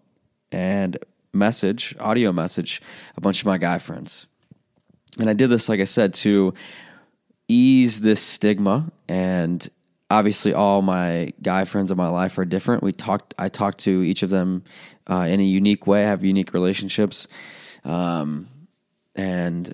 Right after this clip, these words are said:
so I wanted to make sure that they knew that I was always there for them, especially mentally, and that they can always come to me.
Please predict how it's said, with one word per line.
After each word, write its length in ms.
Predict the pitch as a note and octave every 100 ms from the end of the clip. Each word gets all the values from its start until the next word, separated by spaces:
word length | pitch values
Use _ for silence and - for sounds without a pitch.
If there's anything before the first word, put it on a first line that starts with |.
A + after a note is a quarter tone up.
| -
so 180 | - G2
I 140 | A2
wanted 340 | B2 A2+ G2
to 180 | - G#2
make 220 | F#2+ F2
sure 240 | - F#2+ F2
that 180 | F2 D#2
they 140 | F2+
knew 280 | F2 E2+ E2+
that 120 | -
I 80 | D#2+
was 140 | D2+
always 280 | E2 C#2+ D2+
there 160 | C2+ C2+
for 140 | -
them, 240 | - - - _ -
especially 420 | - F#2+ - F#2
mentally, 480 | E2 E2 - C2 - -
and 100 | F2+
that 120 | F2+
they 100 | F2+
can 140 | F#2+ F#2+
always 200 | F2+ F2
come 220 | - F#2
to 80 | F2+
me. 220 | E2+